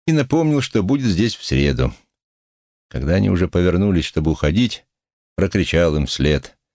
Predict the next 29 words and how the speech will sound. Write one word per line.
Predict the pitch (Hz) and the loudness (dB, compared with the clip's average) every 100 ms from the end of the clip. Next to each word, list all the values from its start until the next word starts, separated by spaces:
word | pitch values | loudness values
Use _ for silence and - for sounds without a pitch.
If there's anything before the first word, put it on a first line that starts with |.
| _ | _
«Смотрите, | - - 90 107 113 165 165 | -10 -2 -2 0 0 0 0
не | 165 | 0
опаздывайте, | 156 127 156 175 156 143 113 92 64 - _ _ _ _ _ | 0 2 0 0 0 0 0 -2 -2 -8 _ _ _ _ _
а | - | -4
то | 113 123 | 0 0
командир | 131 127 113 127 147 | 0 2 2 2 2
вам | 120 135 117 | 2 2 0
уши | 185 - 170 | 0 0 0
надерет. | 156 143 120 90 - _ _ _ _ _ _ | 2 2 2 2 -2 _ _ _ _ _ _
Прилежно | - 87 107 127 104 107 | -2 2 2 2 2 0
учитесь, | 95 - 156 - 147 - - | 0 0 0 0 -2 -2 -2
пишите | 78 - 147 156 147 | -4 0 -2 -2 0
письма | 139 131 139 | 0 0 0
родителям. | 135 85 104 95 95 92 - _ _ _ _ _ | 0 0 0 0 0 0 -2 _ _ _ _ _
Будьте | - 131 131 127 | -2 -2 0 -2
хорошими | - 113 123 - 120 | 2 2 2 0 0
военными, | 104 95 123 156 135 107 80 | 2 2 2 2 0 0 0
хорошими | - - 110 104 104 98 | -4 -2 -2 0 0 0
сыновьями | 87 85 64 - 151 127 82 - _ - | 0 0 0 0 2 0 -2 -6 _ -2
и | 135 | -2
достойными | 98 131 - 165 165 160 156 139 | 0 -2 0 0 0 0 0 0
гражданами». | 87 123 156 127 123 90 67 - _ _ _ _ _ _ _ _ | 2 2 0 0 0 0 -2 -6 _ _ _ _ _ _ _ _
Он | 135 131 | -4 -2
всегда | 139 110 76 | 0 0 0
говорил | 69 67 65 | 0 -2 0
им | 65 | -2
это | - - | -2 -4
на | - | -2
прощание. | 62 60 113 110 107 113 | -2 -2 -2 -2 -4 -8